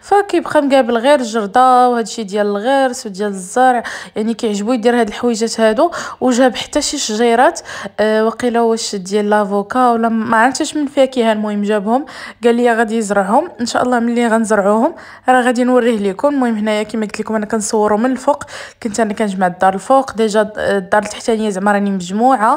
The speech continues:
خليتها مجموعه وكل شيء. كنوريكم بالنسبه للجو، عرفتوا راه هذا النهار، آه، شويه الصهد شويه البرد، ولكن الحمد لله على كل حال. ومن بعد ما ساليت البنات جيت مباشره باش نوجد راسي، لانه غادي نخرجوا،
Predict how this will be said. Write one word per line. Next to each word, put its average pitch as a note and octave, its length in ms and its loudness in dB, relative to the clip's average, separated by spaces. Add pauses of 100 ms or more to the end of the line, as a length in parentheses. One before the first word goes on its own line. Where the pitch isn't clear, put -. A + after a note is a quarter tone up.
(380)
خليتها A3+ 380 -4
مجموعه G#3 480 2
وكل G3+ 300 -4
شيء. F4 200 -6 (300)
كنوريكم E4+ 480 2
بالنسبه B3+ 400 0
للجو، B3 580 2
عرفتوا G#3 340 0
راه A#3+ 60 4
هذا A3 100 0
النهار، G#3+ 440 2 (360)
آه، G#3 460 2
شويه D4 440 2
الصهد B3+ 420 -2
شويه B3+ 400 0
البرد، A3+ 360 -2
ولكن A#3 260 -4
الحمد A#3 340 -4
لله G#3+ 280 0
على F#3+ 240 2
كل G#3+ 260 -4
حال. D4+ 240 2 (400)
ومن C#4 240 2
بعد A#3+ 180 4
ما C4+ 80 2
ساليت C#4 340 0
البنات B3+ 500 0
جيت A#3+ 240 -8
مباشره B3+ 460 2
باش A3+ 260 -4
نوجد G#3 420 -4
راسي، G#3 460 2
لانه G#3+ 640 0
غادي G3+ 260 -6
نخرجوا، F#3+ 720 -2